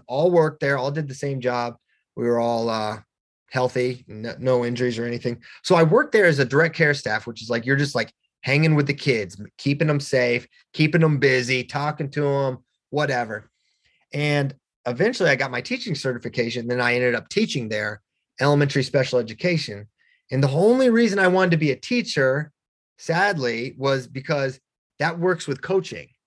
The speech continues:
So I wanted to coach, but co-, coaching is, like, it's not a career, like, not for me, not for, it would never be an option for me to do it. But, like, all I wanted to do was coach. I just wanted to be a wrestling coach.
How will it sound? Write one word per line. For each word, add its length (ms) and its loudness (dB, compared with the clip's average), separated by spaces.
So 400 -4
I 80 -2
wanted 440 2
to 80 -2
coach, 600 0
but 180 -10
co-, 100 -18
coaching 360 -4
is, 120 -8
like, 240 -8
it's 160 -20
not 160 2
a 80 -2
career, 640 2
like, 320 -2
not 300 -4
for 100 -4
me, 280 2
not 160 2
for, 300 -6
it 100 -4
would 120 2
never 240 2
be 120 4
an 80 2
option 280 -2
for 140 -14
me 80 -8
to 160 -4
do 240 2
it. 120 -2
But, 120 -4
like, 160 -6
all 100 0
I 40 2
wanted 280 -2
to 60 -20
do 120 -4
was 120 -8
coach. 400 -6
I 80 -4
just 120 -8
wanted 160 -2
to 40 -6
be 60 -2
a 60 0
wrestling 380 -4
coach. 320 -8